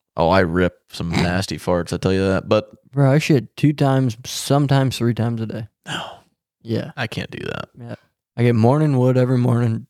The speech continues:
Speaker 2: two or three times shit a day.
Speaker 1: No.
Speaker 2: <laughs>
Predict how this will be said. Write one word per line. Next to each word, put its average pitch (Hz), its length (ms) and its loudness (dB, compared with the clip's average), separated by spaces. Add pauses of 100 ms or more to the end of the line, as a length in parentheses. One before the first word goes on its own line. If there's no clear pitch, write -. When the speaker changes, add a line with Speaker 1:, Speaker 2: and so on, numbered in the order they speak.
Speaker 2:
two 127 160 2
or 127 60 0
three 123 180 -2
times 117 340 -2
shit - 340 -6
a 110 80 -6
day. 110 240 -6 (3500)
Speaker 1:
No. 110 320 -4 (120)
Speaker 2:
<laughs> 147 420 0